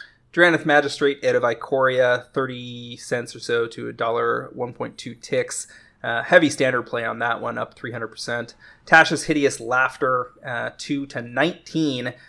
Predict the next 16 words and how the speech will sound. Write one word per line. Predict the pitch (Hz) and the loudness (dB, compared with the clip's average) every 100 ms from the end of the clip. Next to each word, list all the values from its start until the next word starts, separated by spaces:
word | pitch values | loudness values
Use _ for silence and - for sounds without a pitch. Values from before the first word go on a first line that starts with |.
| _ | _
That | 143 - | 0 2
looks, | 139 | 0
also | - 143 139 | 2 4 4
looks | 131 - | 0 0
like | 127 | -2
a | 104 | -2
juicy | 127 117 123 | -8 -10 -10
short | - 123 113 | -6 -6 0
target | 131 120 120 | 0 2 0
on | 117 | -2
Magic | 120 117 - | -4 -6 -4
Online | 117 120 120 120 120 | -4 -4 -4 -6 -8
because | 110 - 113 113 | -10 -4 -4 -4
Blue | - 135 | -6 -8
Black | 135 127 120 123 | 0 2 2 -2
Mill | 123 127 120 | 2 4 4